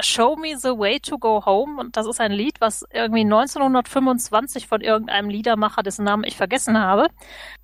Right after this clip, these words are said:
Ich vergesse immer unheimlich viele Namen, fällt mir auf, aber die Gesamtzusammenhänge erschließen sich mir immer. Ähm,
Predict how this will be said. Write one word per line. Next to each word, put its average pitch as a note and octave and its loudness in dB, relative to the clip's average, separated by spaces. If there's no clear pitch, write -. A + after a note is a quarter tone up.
Ich - -18
vergesse F#3 -4
immer G#3+ -8
unheimlich F#3+ -8
viele A#3 2
Namen, G#3+ 2
fällt G#3+ 6
mir G3 2
auf, C#4 4
aber D#4 4
die E4 -2
Gesamtzusammenhänge G#3 -4
erschließen F#3 -4
sich E3+ -10
mir F3+ -8
immer. - -10
Ähm, A3 0